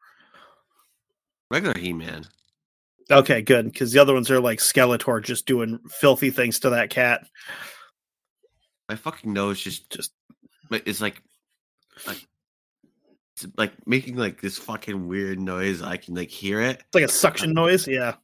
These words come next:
Speaker 1: It's kinda like a, a squeaking noise.
Speaker 2: And it, and it didn't start until I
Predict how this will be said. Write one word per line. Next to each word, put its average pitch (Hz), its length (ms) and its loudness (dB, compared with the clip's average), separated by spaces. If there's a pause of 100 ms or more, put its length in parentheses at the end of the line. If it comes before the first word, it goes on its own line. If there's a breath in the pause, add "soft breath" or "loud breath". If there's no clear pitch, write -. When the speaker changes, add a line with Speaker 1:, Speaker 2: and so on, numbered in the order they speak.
(420)
Speaker 1:
It's - 60 -12
kinda 151 180 2
like 127 160 2
a, 480 1500 -6
a - 60 -6
squeaking 147 640 -2
noise. 90 400 -2
Speaker 2:
And 165 100 2
it, 170 120 0 (880)
and 175 100 4
it 180 80 4
didn't 196 240 4
start 240 260 -2
until 165 220 -4
I 165 140 -6